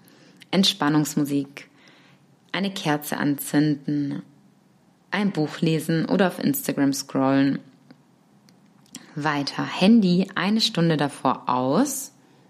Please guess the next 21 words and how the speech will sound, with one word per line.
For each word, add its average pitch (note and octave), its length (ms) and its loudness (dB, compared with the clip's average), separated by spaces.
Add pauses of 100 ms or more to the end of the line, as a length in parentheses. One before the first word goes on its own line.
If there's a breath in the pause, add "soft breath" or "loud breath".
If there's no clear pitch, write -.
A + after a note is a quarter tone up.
(840 soft breath)
Mm. F3 240 -2 (1080)
Warm F#3+ 420 4
duschen, G3 540 6 (100)
ätherische D#3+ 600 -2
Öle C3+ 300 0
auftragen. B2+ 680 -6 (920)
Ja, D3 240 0
auch C3+ 280 -2 (160)
ein C3+ 400 0 (560 loud breath)
Teil D3 240 -2
von C#3+ 180 -4
meiner C#3+ 600 0
Abendroutine. C#3+ 800 0 (1080 loud breath)
Duschen A#3 560 4
und E3+ 340 -2 (140)
Zähne D#3 260 0
putzen. F#3+ 640 2 (340)
<laughs> D#3+ 60 -10 (580 loud breath)
Hier F#3 320 0
meistens G3 540 -2
leider E3+ 500 0